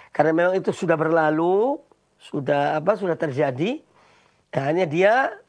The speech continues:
ya, dimimpikan, ya, eh, tentang, eh, dia didatangi oleh seorang atau dia mimpi bahwa, apa namanya, dia itu sedekahnya itu bermanfaat, ya, sedekahnya bermanfaat.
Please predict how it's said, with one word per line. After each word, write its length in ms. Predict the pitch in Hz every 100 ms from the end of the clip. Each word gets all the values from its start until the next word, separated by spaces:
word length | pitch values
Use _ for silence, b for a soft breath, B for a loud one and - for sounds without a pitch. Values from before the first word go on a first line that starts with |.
| _
ya, 320 | - 151 160 160
dimimpikan, 960 | 139 175 190 196 277 190 208 190 190 - _ _ _ 139
ya, 240 | 139 214 - b b b b b b _ -
eh, 480 | 139 135 135 143 - - - _ _ _ _ _ _ _ _ _ _
tentang, 400 | - 160 196 196
eh, 320 | - - - 165
dia 560 | 143 165 156 - -
didatangi 720 | 147 147 151 147 143 190 202
oleh 160 | 185 160
seorang 320 | 175 196 220
atau 160 | 196 175
dia 240 | 165 165
mimpi 480 | 170 208 247 214 220
bahwa, 480 | 196 147 170 208 - B B B B B -
apa 240 | 160 175
namanya, 320 | 175 175 190 190
dia 160 | 185
itu 160 | 190 175
sedekahnya 400 | 175 170 196 254
itu 80 | 247
bermanfaat, 720 | 247 262 226 320 214 214 - _ _ _ -
ya, 320 | 147 143 -
sedekahnya 480 | - - 156 165 190
bermanfaat. 720 | 160 151 - 151 156 147 143